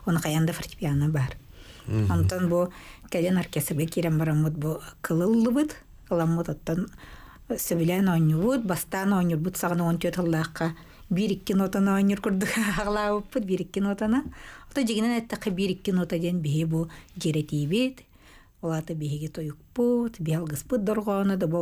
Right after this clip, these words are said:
Speaker 1: оñурга хамы ыракан. Төһүнөн айык музыка нотаны оñуун очунан ыракан оñургар.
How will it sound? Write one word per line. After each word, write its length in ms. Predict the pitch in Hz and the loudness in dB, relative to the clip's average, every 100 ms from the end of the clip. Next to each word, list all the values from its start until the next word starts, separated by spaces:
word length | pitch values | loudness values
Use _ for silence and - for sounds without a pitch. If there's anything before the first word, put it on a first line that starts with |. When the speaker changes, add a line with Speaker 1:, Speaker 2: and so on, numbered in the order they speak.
| 165 | 2
Speaker 1:
оñурга 340 | 156 147 160 | 0 -2 -2
хамы 320 | 151 147 151 | 0 0 0
ыракан. 280 | 135 131 143 - - - | -2 -4 -6 -8 -14 -2
Төһүнөн 300 | 170 190 180 | 2 4 4
айык 220 | 151 160 | 2 0
музыка 360 | 175 - 165 - - - | -2 0 0 -2 -6 -4
нотаны 320 | 208 190 196 196 | -2 0 2 2
оñуун 340 | 175 170 185 | 2 2 2
очунан 360 | 165 - 151 156 | 0 -2 -2 0
ыракан 260 | 139 160 151 | -2 0 2
оñургар. 460 | 120 135 151 165 | 2 4 4 2